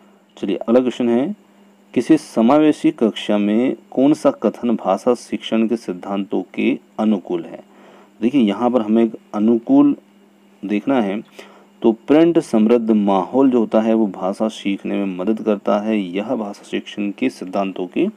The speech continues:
अनुकूल है। ऑप्शन फर्स्ट जो रहेगा, ये हमारे यहाँ पर बिल्कुल सही उत्तर रहेगा। तो दोस्तों, यहाँ पर आज के हमारे हिंदी पढ़ाओ से संबंधित तीस प्रश्न जो थे ये समाप्त होते हैं।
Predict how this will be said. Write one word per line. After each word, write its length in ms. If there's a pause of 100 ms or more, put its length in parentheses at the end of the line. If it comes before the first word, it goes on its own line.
(600)
अनुकूल 440
है। 220
ऑप्शन 240
फर्स्ट 340
जो 100
रहेगा, 240
ये 220
हमारे 280
यहाँ 120
पर 140 (360)
बिल्कुल 280
सही 280
उत्तर 240
रहेगा। 260 (640)
तो 80
दोस्तों, 240
यहाँ 380
पर 460
आज 220
के 100
हमारे 260
हिंदी 400
पढ़ाओ 320
से 160
संबंधित 480 (140)
तीस 260
प्रश्न 380
जो 100
थे 340
ये 360
समाप्त 400
होते 220
हैं। 220